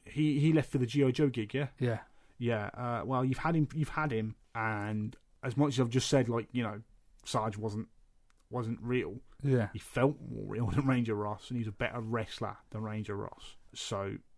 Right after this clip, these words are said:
Speaker 1: why go for a pale imitation when you're pretty sure you can phone Sergeant Slaughter back up and get him? I don't think he was bad.
Speaker 2: Got a very nice dropkick.
Speaker 1: Yes.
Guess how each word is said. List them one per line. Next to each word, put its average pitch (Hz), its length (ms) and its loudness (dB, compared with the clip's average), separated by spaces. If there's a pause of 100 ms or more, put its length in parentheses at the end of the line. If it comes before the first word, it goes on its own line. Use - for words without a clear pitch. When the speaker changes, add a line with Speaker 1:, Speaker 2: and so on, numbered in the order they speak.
(360)
Speaker 1:
why 117 260 0
go 113 160 0
for 117 160 -2
a 107 40 -2
pale 113 240 0
imitation 110 520 -2
when 117 100 0
you're 127 80 0
pretty - 240 2
sure - 180 -2
you 110 80 -2
can 107 140 -4
phone 104 240 -4
Sergeant 101 340 -8
Slaughter - 220 -6
back - 240 -20
up 101 140 -10
and 104 100 -8
get - 120 -8
him? - 120 -10 (160)
I - 80 -4
don't 247 300 8
think 277 180 4
he 254 100 6
was 160 120 2
bad. 139 320 0 (320)
Speaker 2:
Got 185 120 8
a - 20 10
very 190 220 10
nice 180 200 8
dropkick. 156 440 2 (260)
Speaker 1:
Yes. - 580 -4